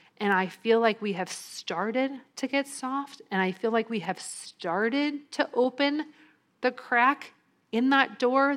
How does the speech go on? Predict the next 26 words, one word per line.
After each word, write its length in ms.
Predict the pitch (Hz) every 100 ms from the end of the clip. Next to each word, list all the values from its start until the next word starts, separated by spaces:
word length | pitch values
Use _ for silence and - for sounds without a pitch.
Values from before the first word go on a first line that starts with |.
| 269
that 140 | 214
we 120 | 220
do 120 | 233 226
not 240 | 214 - - _ _
let 220 | 202 190 -
anybody 720 | 247 254 302 277 240 220 220 -
in. 380 | 196 226 311 - _ - - - _ -
But 100 | 240
I 140 | 214
feel 460 | - - - 269 269
like 200 | 254 247
he 360 | - 240 233
is 240 | - 208 -
continuing 1000 | - 190 - - 226 226 233 233 226 220 _ -
to 160 | 196 180
persist 1040 | - - 202 - - 240 208 - - - _ _ -
in 200 | 202 202
saying, 640 | - - 208 208 190 190 - _ _
"Beloved, 540 | - - - - - - _ _ _ _ -
I 120 | -
see 380 | - - - 226
it 180 | - _ _ _ _ _ -
all. 580 | - - - - - _ _ _ _ _ _ _ _ _ _ _ - - -
I 160 | - -
see 400 | - - 214 311
it 140 | -